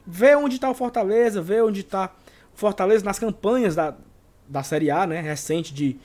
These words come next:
dois mil e seis pra cá, que são com vinte equipes. Então o Fortaleza tá na sua quarta,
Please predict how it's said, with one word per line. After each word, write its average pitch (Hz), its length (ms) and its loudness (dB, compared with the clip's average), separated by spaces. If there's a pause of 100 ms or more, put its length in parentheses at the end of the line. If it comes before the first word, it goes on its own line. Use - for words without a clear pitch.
(300)
dois 147 200 2
mil 170 120 -2
e 156 40 -2
seis 170 240 -2
pra 160 160 -6
cá, 175 200 -4
que - 80 -10
são 160 120 -4
com 151 160 -8
vinte 151 240 -6
equipes. 151 480 -10 (400)
Então 135 120 -10
o 131 40 -10
Fortaleza 143 480 -4
tá 139 140 -6
na 135 120 -4
sua 131 420 -4 (380)
quarta, 175 460 0